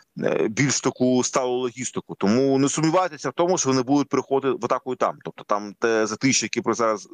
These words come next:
зараз ми ведемо розмову, ну, воно дуже тимчасове. І не треба там, значить, е,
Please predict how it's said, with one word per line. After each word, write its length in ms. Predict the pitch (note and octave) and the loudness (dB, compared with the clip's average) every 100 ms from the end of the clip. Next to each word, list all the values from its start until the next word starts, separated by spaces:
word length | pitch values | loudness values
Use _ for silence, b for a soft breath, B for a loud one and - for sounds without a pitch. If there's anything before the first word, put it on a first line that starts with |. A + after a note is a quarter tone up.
| G2 | -16
зараз 420 | A2 A#2+ A2 G#2+ A#2 | -4 -2 0 -2 -4
ми 200 | A2 G#2 B B B B | -4 -4 B B B B
ведемо 400 | - A#2 B2+ B2 | -2 0 2 2
розмову, 480 | B2 B2 F#3 F#3 - _ _ _ _ - | 0 2 2 2 -2 _ _ _ _ -20
ну, 340 | - E2 G2+ | -8 0 2
воно 220 | B2 C#3 C#3 | 4 2 0
дуже 220 | C3 B2 | -2 -4
тимчасове. 540 | B2+ A#2+ A2 A2 D#2+ - - b b b b - | -4 -2 0 0 0 -8 -20 b b b b -6
І 320 | - F#2+ F#2+ | 0 2 4
не 100 | G#2 | 2
треба 320 | A#2 B2 A2+ | 0 -2 -2
там, 200 | G#2+ G2+ | -2 -2
значить, 400 | G2 - G2 | -4 -8 -10
е, 40 | - | -4